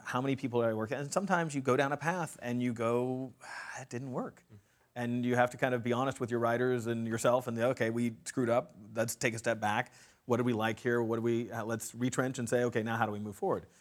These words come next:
Um, but a lot of it is, is, uh, it is a ques-, it's a process, always questioning. It's nice to have people you can run and bounce ideas on. And even I will say, you know, I actually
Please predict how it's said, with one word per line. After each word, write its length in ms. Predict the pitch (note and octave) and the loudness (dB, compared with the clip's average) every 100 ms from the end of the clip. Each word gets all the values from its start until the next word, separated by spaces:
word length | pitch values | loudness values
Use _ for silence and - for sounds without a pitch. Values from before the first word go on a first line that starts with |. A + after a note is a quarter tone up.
| _ _ _ _ | _ _ _ _
Um, 640 | G#2+ G#2+ G#2 G#2 G2+ G2+ G2+ _ _ - | -4 0 0 0 -2 -6 -10 _ _ 0
but 100 | E3 | 0
a 40 | |
lot 140 | E3 | 2
of 80 | A3+ | 2
it 60 | E3 | 4
is, 400 | C#3+ C3+ - - F#4 - - _ _ _ _ C2+ D2+ | 2 2 -6 -12 -18 -20 -20 _ _ _ _ -20 -2
is, 240 | C3+ B2 | 0 2
uh, 420 | B2 A#2 A2+ G#2+ - - | 4 4 2 -2 -6 -8
it 140 | D#3 | -2
is 100 | F#3 | -2
a 60 | F#3 | -2
ques-, 260 | D3 C#3+ | -10 -10
it's 200 | C#3 B2 | -8 -8
a 80 | C3 | -10
process, 320 | - D#3 C#3 | -4 -4 0
always 200 | B2 C#3+ | 0 0
questioning. 440 | C3+ D3 D#3 F#2 F#2 | 2 2 2 -8 -10
It's 160 | A2 | -4
nice 160 | B2 C3+ | 0 0
to 100 | B2+ | 0
have 320 | A#2+ A#2 A2 - _ - | 0 0 -2 -12 _ -2
people 220 | C#3 B2 | 0 2
you 80 | A2+ | 0
can 160 | A#2 | 0
run 320 | A2+ A#2 A#2 B2 | 2 0 -2 -4
and 100 | A2 | -2
bounce 200 | A2 A2+ | 0 2
ideas 200 | C#3 C#3 | 0 -2
on. 120 | A#2+ | -4
And 180 | A#2+ C3+ | -2 0
even 240 | D#3+ C3 | 0 0
I 80 | A#2 | 0
will 80 | A2+ | 0
say, 220 | C3 A#2+ | 0 0
you 60 | |
know, 80 | A2+ | 2
I 100 | A2 | 2
actually 380 | A2+ - A#2 A2+ | 0 -2 -2 -2